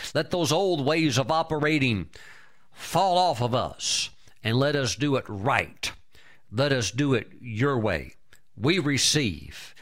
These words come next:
we believe, we receive in Jesus' name,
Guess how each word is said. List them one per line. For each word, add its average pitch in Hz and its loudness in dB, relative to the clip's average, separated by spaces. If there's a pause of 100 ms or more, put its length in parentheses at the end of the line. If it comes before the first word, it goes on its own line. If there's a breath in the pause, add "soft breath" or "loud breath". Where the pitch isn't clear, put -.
(220 loud breath)
we 165 2
believe, 143 2
we 143 0
receive 117 0 (460 loud breath)
in 117 0
Jesus' 117 2
name, 98 0